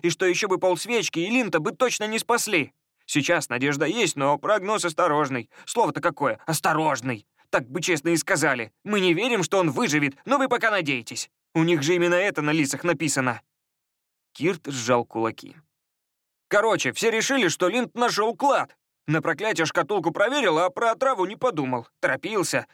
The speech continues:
Нам же деньги для Ниара нужны. «Вчера утром мы вернулись из подземелья», — кивнул Скай. Но если шкатулка была большая, то у Линта её точно не было. И, кстати, мы с ним договаривались, что если не найдём клад,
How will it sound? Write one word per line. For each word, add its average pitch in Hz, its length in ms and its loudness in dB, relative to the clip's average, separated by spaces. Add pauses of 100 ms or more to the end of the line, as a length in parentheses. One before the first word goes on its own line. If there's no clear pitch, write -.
Нам 208 160 2
же 175 100 2
деньги 175 320 2
для 160 160 2
Ниара 180 400 2
нужны. 143 460 -4 (1300)
«Вчера 156 340 0
утром 151 300 0
мы 151 140 2
вернулись 156 460 2
из 143 120 -6
подземелья», — 165 640 -2 (120)
кивнул 120 360 -2
Скай. - 420 -8 (260)
Но 147 80 4
если 127 240 2
шкатулка 135 480 0
была 120 220 0
большая, 120 520 -2 (160)
то 165 140 4
у 156 60 4
Линта 196 280 -2
её 151 220 4
точно 156 380 -4
не 220 160 -2
было. 117 260 -2 (800)
И, 196 80 -6
кстати, 156 500 -2 (160)
мы 156 200 4
с 147 80 -8
ним 147 160 0
договаривались, 139 560 0
что - 180 -2
если 143 240 0
не 143 160 0
найдём 160 360 0
клад, - 280 0